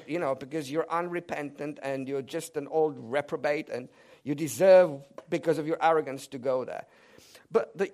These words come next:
the young priest was smart. He understood what patient grace was all about.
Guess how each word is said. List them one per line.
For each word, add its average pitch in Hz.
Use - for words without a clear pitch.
the 170
young 262
priest -
was 123
smart. 143
He 185
understood 165
what -
patient 123
grace 117
was 110
all 110
about. -